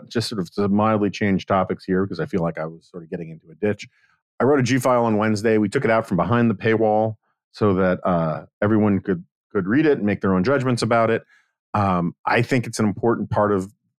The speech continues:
you know, the argument I'm making, I think is an important one. Um, I wouldn't have gone at such length and with so few jokes if I didn't think that.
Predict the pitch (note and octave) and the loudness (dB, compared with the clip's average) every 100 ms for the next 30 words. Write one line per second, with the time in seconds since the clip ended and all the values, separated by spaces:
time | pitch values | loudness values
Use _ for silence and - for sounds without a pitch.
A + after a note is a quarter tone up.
0 | _ _ _ _ G#2 F2+ G#2 B2 C#3 C3 | _ _ _ _ -8 -4 0 2 4 2
1 | B2+ A2+ G#2+ A2+ G2+ G#2 G2+ F#2 F#2+ F#2 | 2 0 0 -2 -2 -2 -2 0 0 2
2 | A#2 B2 A2 A2 G#2+ G#2+ G#2+ _ _ _ | 0 2 0 2 0 -2 -6 _ _ _
3 | _ F#2+ F2+ D#2+ F2+ G2+ G2 G2+ G2+ F#2+ | _ -2 0 2 2 2 2 2 2 0
4 | - G2+ - A2+ A2+ - - F2+ E2 - | -4 -6 -2 0 0 -2 -6 -6 -6 -4
5 | - G2+ G2+ E2 A2 A2 - - E2 G#2+ | -2 0 0 0 2 0 -2 -6 -4 0
6 | A#2+ A2+ B2+ A#2+ B2 A#2+ | -2 0 -2 0 -2 -2